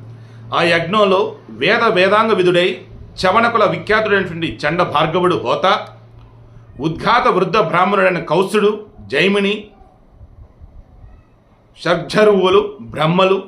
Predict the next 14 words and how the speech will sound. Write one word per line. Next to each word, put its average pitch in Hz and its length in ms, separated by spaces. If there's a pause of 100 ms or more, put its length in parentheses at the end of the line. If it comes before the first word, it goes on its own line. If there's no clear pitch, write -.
(220)
పింగళుడు, 185 560
అధర్వుడు." 170 640 (1700)
ఇక 202 120
ఈ 202 200
యాగంలోని 214 460
సదస్సులను 202 480
చెప్తాను. 147 320
So 214 120
పైన 180 300
చెప్పిన 190 320
వాళ్ళు 170 160
ఎవరైతే 165 300
ఉన్నారో 165 240
ఋత్విజులు, 156 440